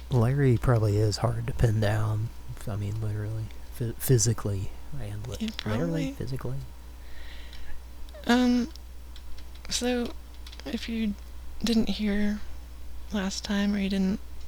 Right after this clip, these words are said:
Speaker 2: listen to the upload,
Speaker 1: I
Speaker 2: I
Speaker 1: was all pro in college at wrestling.
Speaker 2: <laughs> Yeah.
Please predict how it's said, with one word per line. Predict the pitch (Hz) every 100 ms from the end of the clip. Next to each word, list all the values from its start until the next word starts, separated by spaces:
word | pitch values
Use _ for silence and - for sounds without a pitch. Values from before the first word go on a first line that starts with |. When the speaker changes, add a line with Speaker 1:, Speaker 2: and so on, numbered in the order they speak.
| -
Speaker 2:
listen | - 196 202
to | 196
the | 202
upload, | 202 - 202 202 196 - - - - - - - - - -
Speaker 1:
I | -
Speaker 2:
I |
Speaker 1:
was | 180 170
all | 190 220
pro | 202 - 240 208 190
in | 151
college | 139 233 214 175 135 127
at | 170
wrestling. | 208 - - -
Speaker 2:
<laughs> | - - - -
Yeah. | -